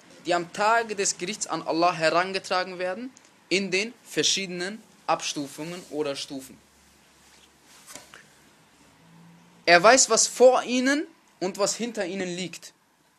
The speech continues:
Sie aber umfassen nichts von seinem Wissen, außer was er will.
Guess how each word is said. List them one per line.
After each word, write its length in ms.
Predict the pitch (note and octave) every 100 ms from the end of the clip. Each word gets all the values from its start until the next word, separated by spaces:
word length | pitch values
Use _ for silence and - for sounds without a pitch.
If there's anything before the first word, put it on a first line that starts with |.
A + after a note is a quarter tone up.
| _
Sie 340 | C3 - G#3 D3+
aber 220 | F3+ F#3
umfassen 540 | E3+ - F#3 - D3+
nichts 320 | A#3 D4 -
von 160 | - G3
seinem 320 | F#3 F3+ E3
Wissen, 320 | F#3 - G#3 - -
außer 340 | F3+ G3 F#3 D#3+
was 160 | D3+
er 180 | C#3+ B2+
will. 140 | A#2